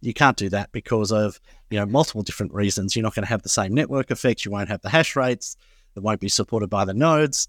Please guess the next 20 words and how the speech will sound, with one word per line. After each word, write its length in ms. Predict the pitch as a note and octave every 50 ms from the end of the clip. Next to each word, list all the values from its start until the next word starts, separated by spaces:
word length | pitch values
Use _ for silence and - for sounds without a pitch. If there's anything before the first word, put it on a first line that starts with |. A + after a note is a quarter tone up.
| _
a 120 | - E3 D#3+
multitude 580 | E3 F3 F3+ E3 - - D3+ - - B2+ A2+
of 100 | G#2 G2
different 300 | - G#2+ - - G2+ -
reasons. 360 | G#2 G#2 G#2 F#2+ G#2 G2 G2 -
But 180 | - A2 - _ _ _ - - _ - - -
understanding 540 | D3 D3 C#3 - - C3 A#2+ A#2+ A#2 A2
that 200 | G#2 G#2+ G#2+ - _ _ _ _ _ -
technological 640 | - D3+ C3+ A#2+ A2+ A2+ A2+ G#2+ - - A2 A2
innovation, 540 | A2 G#2 F#2 G#2+ G#2+ G#2+ - - A#2 G#2 G#2+
that 180 | G#2 F#2+ - -
step 220 | - - B2 -
function 380 | - A#2 A2 G2+ - A2 G#2 G2
change 400 | - A#2+ A2 G#2+ G#2 G#2+ G#2+ - -
of 300 | - G#2 G2+ G#2 G#2 G2 - _ _ _ - - -
creating 500 | - A2+ G#2+ G#2+ A2 A2+ G#2+ G2+ G2 - -
absolute 400 | A#2 A#2 G#2+ - - G#2+ G#2+ G2+
digital 280 | - G#2 - G#2 F#2 F#2
scarcity 560 | - - - G#2 G2+ G2+ - G#2+ G#2+ G#2 G#2 -
is, 340 | A2+ G#2+ G#2 G#2 G2 -